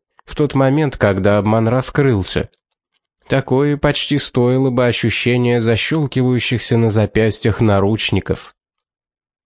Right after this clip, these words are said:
Спустя семнадцать дней после решающего вечера Адам покинул А плюс А, надев свободную хлопчатобумажную футболку и брюки.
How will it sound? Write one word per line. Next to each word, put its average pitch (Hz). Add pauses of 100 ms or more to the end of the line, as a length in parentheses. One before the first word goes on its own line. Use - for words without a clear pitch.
(520)
Спустя -
семнадцать 151
дней 147
после 104
решающего 92
вечера 123 (520)
Адам 151
покинул 104
А 101
плюс 90
А, 147 (580)
надев 143
свободную 147
хлопчатобумажную 110
футболку 117
и 143
брюки. 101